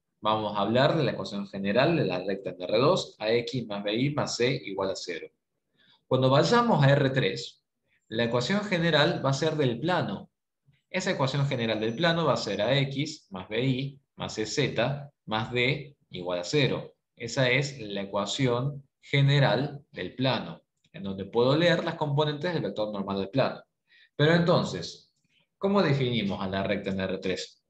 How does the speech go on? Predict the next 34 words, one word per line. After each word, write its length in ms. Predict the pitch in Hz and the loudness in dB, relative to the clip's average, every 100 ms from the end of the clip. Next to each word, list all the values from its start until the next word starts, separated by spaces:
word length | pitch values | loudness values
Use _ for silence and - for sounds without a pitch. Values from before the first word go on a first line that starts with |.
| - | -10
Si 100 | - | 0
ahora 200 | 113 127 | 4 6
decimos 420 | 113 107 131 143 | 4 4 4 4
que 80 | 139 | 4
no 140 | 110 110 | 0 0
podemos 420 | 110 113 110 98 | 0 0 -2 -2
hablar 240 | 95 98 | -2 -2
de 80 | 101 | -4
ecuación 320 | 98 95 101 | -6 -6 -6
general 500 | - 95 95 117 143 - - - | -6 -2 2 2 2 -2 -10 -6
de 80 | 95 | -2
la 140 | 92 | 0
recta 240 | 98 98 98 | 0 0 0
en 100 | 87 | -2
R 160 | 85 | -4
tres? 340 | 87 82 - - _ - - - _ - - | -4 -6 -8 -16 _ -20 -20 -20 _ -12 0
Una 260 | 240 220 | 2 4
recta 280 | 180 196 180 | 6 6 4
en 100 | 156 | 4
R 160 | 170 170 | 6 4
tres, 340 | 180 208 - | 2 0 -2
¿cómo 220 | 185 180 | 0 4
habíamos 240 | 165 151 147 | 4 4 2
dicho 220 | 151 151 | 0 -2
que 80 | 123 | -4
se 160 | 110 | -4
componía 580 | 107 104 98 101 135 180 | -4 -4 -2 0 2 2
o 60 | 156 | 2
cómo 200 | 131 123 | 2 0
habíamos 260 | 113 110 | 0 -2
dicho 140 | 113 117 | -6 -6
que 100 | 107 | -6
se 120 | 95 | -4
definía? 560 | 92 - 92 90 82 | -6 -6 -8 -6 -8